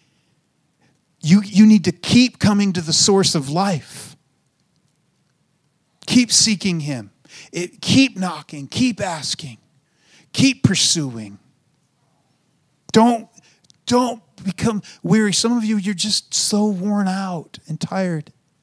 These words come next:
And for some, like, you, you, the thing you need to hear is keep going. 'Cause there are seasons that you have to walk through where you need perseverance. You need to just walk it out faithfully, right?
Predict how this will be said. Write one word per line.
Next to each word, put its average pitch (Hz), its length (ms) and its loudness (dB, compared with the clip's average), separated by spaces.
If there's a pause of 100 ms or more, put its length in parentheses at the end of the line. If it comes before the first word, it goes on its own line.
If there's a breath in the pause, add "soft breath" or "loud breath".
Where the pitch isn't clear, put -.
(2750)
And 156 120 -4
for 185 100 -2
some, 226 300 2
like, 180 200 -2
you, 190 160 2
you, 170 280 -4
the - 160 -6
thing 208 180 -2
you 196 100 2
need 185 120 -2
to 165 60 -2
hear 175 140 0
is 151 100 -6
keep - 260 -10
going. 151 420 -4 (640)
'Cause 139 140 2
there 160 100 6
are 190 180 2
seasons 170 600 2
that 151 180 -12
you 143 60 -10
have 151 160 -6
to - 80 -4
walk 147 440 -6
through 143 460 -4 (640)
where 135 120 -2
you 147 80 -2
need 151 240 -4
perseverance. 147 880 -6
You 131 60 -6
need 139 160 -2
to 131 80 -8
just 131 200 -6
walk 139 360 -4
it 143 100 -10
out 143 240 -8
faithfully, 139 560 -4
right? 135 300 -2